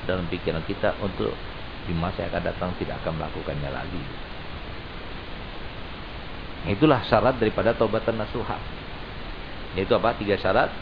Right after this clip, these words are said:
Yang pertama, harus tinggalkan langsung cepat-cepat pada waktu itu juga semua maksiat yang kita lakukan. Yang kedua, dengan kita menyesali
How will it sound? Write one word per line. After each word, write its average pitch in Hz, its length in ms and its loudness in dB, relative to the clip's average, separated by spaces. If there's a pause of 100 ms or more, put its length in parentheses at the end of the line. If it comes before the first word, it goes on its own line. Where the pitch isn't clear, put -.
(220)
Yang 95 220 2
pertama, 117 260 2
harus 104 240 -2
tinggalkan 101 640 0
langsung 113 480 0
cepat-cepat 104 560 -2
pada 98 140 -2 (100)
waktu 101 160 -2
itu 107 240 -4
juga 110 240 2 (240)
semua 104 240 0
maksiat 95 400 -2
yang 92 80 -2
kita 85 240 -4
lakukan. 80 320 0 (1400)
Yang 101 320 4
kedua, 104 480 6 (1040)
dengan 104 240 4
kita 104 240 2
menyesali 104 640 2